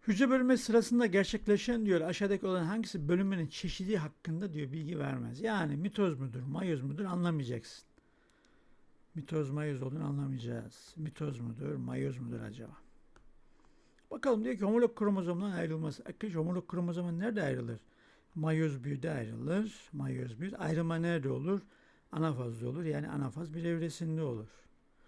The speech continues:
Bak bölünmeyi de bulduk. Değil mi? Evresini bile bulduk yani. Kardeş olmayan kromatlerin diyor gen alışveriş yapması. Bu nerede olur arkadaşlar? Crossing over değil mi olay? Evet. Bu da arkadaşlar mayoz birin profaz bir evresinde olur.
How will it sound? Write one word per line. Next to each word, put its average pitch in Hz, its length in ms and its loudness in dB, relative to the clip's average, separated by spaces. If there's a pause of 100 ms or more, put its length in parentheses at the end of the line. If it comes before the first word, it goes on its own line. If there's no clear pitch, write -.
(500)
Bak - 200 -10
bölünmeyi 156 480 0
de 123 120 -4
bulduk. 123 420 -8 (440)
Değil 185 100 -4
mi? 139 260 -4
Evresini 147 500 0
bile 147 160 -4
bulduk 151 320 -6
yani. 120 300 -4 (460)
Kardeş 214 560 4
olmayan 220 460 0
kromatlerin 196 640 2
diyor 160 120 2
gen 147 280 0
alışveriş 160 480 -2
yapması. 139 460 -4
Bu 156 120 -2
nerede 190 240 0
olur 151 100 2
arkadaşlar? 135 420 -6 (100)
Crossing 151 380 -4
over 160 160 2
değil 233 120 0
mi 143 100 0
olay? 113 300 -6 (960)
Evet. 151 560 -4
Bu 220 60 0
da 202 60 4
arkadaşlar 160 500 0
mayoz 143 480 0
birin 151 200 -4
profaz 143 440 -4
bir 139 80 -4
evresinde 127 580 -4
olur. 113 320 -4